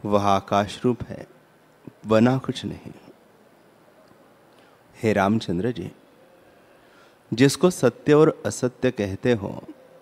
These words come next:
वह शुभ अशुभ रूप जगत मन में स्थित है और सब आकार निराकार रूप है।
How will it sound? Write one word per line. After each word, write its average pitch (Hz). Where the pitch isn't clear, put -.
वह 135
शुभ 165
अशुभ 131
रूप 135
जगत 117
मन 120
में 139
स्थित -
है -
और 127
सब -
आकार 104
निराकार 107
रूप 107
है। -